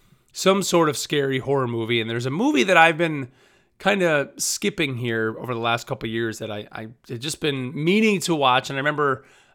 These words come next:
um, when Chris and I were still doing the show together, this is one of the shows that he was, like, all about. And, uh, I saw it was free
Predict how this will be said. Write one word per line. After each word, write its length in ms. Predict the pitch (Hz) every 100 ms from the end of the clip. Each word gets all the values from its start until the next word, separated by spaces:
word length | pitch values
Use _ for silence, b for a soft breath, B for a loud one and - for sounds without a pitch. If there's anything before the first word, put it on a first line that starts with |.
| -
um, 560 | 104 104 104 104 107 202
when 140 | 127
Chris 240 | 170 156
and 100 | 139
I 60 | 127
were 100 | 120
still 200 | 127 127
doing 160 | 123 113
the 60 |
show 180 | 107 131
together, 260 | 117 104 107
this 180 | 117
is 60 | 127
one 100 | 127
of 60 | 117
the 60 |
shows 240 | 113 120 104
that 100 | 101
he 140 | 131
was, 160 | 123 107
like, 240 | 104 104 _
all 340 | - 127 127
about. 480 | 113 107 90 73 - b b b b _
And, 260 | - 98 98
uh, 200 | 95 95
I 60 | -
saw 300 | - 151 156
it 40 |
was 140 | 156
free 440 | - 151 139 135